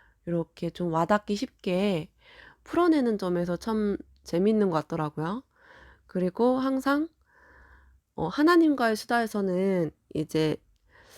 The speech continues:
어, 하나님에 대해서, 그러니까 긍정적으로 좀 풀어냈다면 악마와의 수다는, 어, 악도 정말 필요하다라는 이런 근거를 가지고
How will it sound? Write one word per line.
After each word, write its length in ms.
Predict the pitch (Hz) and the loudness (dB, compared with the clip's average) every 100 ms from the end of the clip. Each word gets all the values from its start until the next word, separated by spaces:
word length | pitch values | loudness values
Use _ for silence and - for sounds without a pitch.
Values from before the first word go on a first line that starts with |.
| - _ | -20 _
어, 180 | 165 165 | 0 2
하나님에 760 | 202 269 311 285 277 254 254 | 4 4 6 6 4 4 4
대해서, 640 | 247 170 165 160 165 196 - - | 2 0 0 -2 -4 -6 -8 -8
그러니까 200 | 160 - | -8 -2
긍정적으로 880 | 202 202 254 - 202 180 170 165 160 | -2 0 -2 -2 -2 0 2 2 0
좀 240 | 156 160 | -2 -4
풀어냈다면 920 | - 247 185 156 - 165 180 233 156 - - - - - | -2 -4 -2 -4 -4 -4 -2 -2 -4 -10 -20 -20 -20 -6
악마와의 640 | 185 202 254 247 175 170 175 | 0 4 6 6 6 4 2
수다는, 600 | 208 185 180 247 165 - _ _ _ - | -2 -2 0 0 -2 -6 _ _ _ -2
어, 220 | 170 160 - | 0 0 4
악도 640 | 185 190 _ _ 254 247 | 4 2 _ _ 0 2
정말 360 | 208 180 190 196 | 2 0 0 -2
필요하다라는 1400 | 262 262 254 269 196 185 190 160 165 - 175 180 185 165 | -2 -2 0 -2 0 2 2 -2 -6 -6 0 0 0 0
이런 340 | 175 170 170 | 2 2 0
근거를 500 | - 175 180 220 196 | 0 0 4 4 2
가지고 540 | - 147 - - 226 | 0 -4 -4 -2 -2